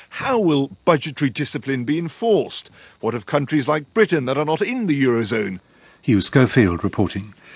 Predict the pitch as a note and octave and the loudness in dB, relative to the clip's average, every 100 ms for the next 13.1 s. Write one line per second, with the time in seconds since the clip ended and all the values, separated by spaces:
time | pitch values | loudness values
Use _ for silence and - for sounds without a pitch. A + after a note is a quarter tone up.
0 | - - - G#3 D#3 F#2+ A#2 C3 F#3 - | -20 -12 4 6 6 4 4 4 0 2
1 | E3+ D3+ C3+ A2 G#2+ F#2 E2+ - F2 D2+ | 4 4 4 4 6 4 2 0 -2 -4
2 | _ _ _ _ - - - - - G#2 | _ _ _ _ -20 -20 -20 -20 -4 2
3 | A#2 B2+ F2+ A2+ C#3 A#2+ G2+ - B2+ A#2 | 4 4 4 4 6 6 4 4 4 6
4 | G2+ F#2 - D3+ A#2 A2 - D3 C#3 G2+ | 4 2 4 4 6 4 4 4 4 4
5 | A2+ C#3 G#2+ A#2+ G#2+ G2+ G2+ - D#3 G#2+ | 4 2 2 2 2 0 0 4 4 4
6 | B2 A#2 G#2 A2+ A#2 G#2+ C#3 B2 B2 G2+ | 2 2 4 6 6 6 6 6 4 4
7 | - G#2 F#2+ A2+ G#2 C3 B2 B2+ G#2+ F2 | 4 4 4 0 2 4 4 2 -2 -2
8 | - - - - - - G3+ - F#3 D#3+ | -8 -12 -20 -20 -20 -4 -2 0 4 4
9 | B2+ C3 - D3 - C#3+ F3 C#3+ A#2+ A#2 | 6 4 4 0 4 6 6 4 6 6
10 | G#2+ A2+ A2 C#3 D#3+ B2+ - - G2+ C3 | 6 4 4 2 2 -2 -2 -2 2 4
11 | F#3 B2+ G#2+ - A#2 G2+ G#2 G2+ A2+ C#3 | 4 4 0 4 4 4 4 4 4 2
12 | A#2 - A#2+ G#2 - F#2+ - E3+ B2+ A2 | 0 2 0 0 -2 -4 2 2 4 4